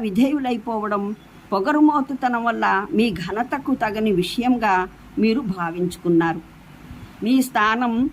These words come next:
దైవదాస్య స్థాయి, స్థాయి కన్నా ఎంతో ఎత్తైనదని తలిచారు. ఇంతకు పూర్వం ఇరవై నాలుగవ ఆయట్లో ఏ వ్యక్తుల ప్రస్తావన వచ్చిందో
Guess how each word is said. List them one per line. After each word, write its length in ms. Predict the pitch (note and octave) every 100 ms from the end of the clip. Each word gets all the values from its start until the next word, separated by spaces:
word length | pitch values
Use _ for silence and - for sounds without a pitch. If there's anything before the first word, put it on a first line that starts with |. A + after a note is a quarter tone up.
| -
దైవదాస్య 920 | D#4+ G#3 B3+ D4 C#4+ C4+ - - A#3+
స్థాయి, 420 | G#3+ F#3 G3+ A#3 G#3
స్థాయి 420 | - G3 A3+ D#4
కన్నా 520 | B3+ A3 G#3 F#3+ G3 - - - -
ఎంతో 420 | G3+ A3+ C#4 D4+
ఎత్తైనదని 880 | B3 G#3+ A#3+ G#3+ G#3 F#3+ F#3+ G3 D#4
తలిచారు. 540 | G#3 F#3+ - E3+ F3+ - - - - - - - - - - - - - A#3+
ఇంతకు 360 | C4 D4+ D4+
పూర్వం 460 | B3 C4 C4+ D4+ -
ఇరవై 240 | A3 C4 C#4+
నాలుగవ 500 | A#3 A#3+ C4 C#4 C4 A#3+
ఆయట్లో 600 | G#3+ A#3 - A3 F3+ E3+ - - - - - - - - - -
ఏ 160 | A#3+ C4+
వ్యక్తుల 400 | A#3 - D#4+ D#4
ప్రస్తావన 600 | A3+ A3 - C4 C4+ B3+
వచ్చిందో 640 | A3 - A3+ G#3 F#3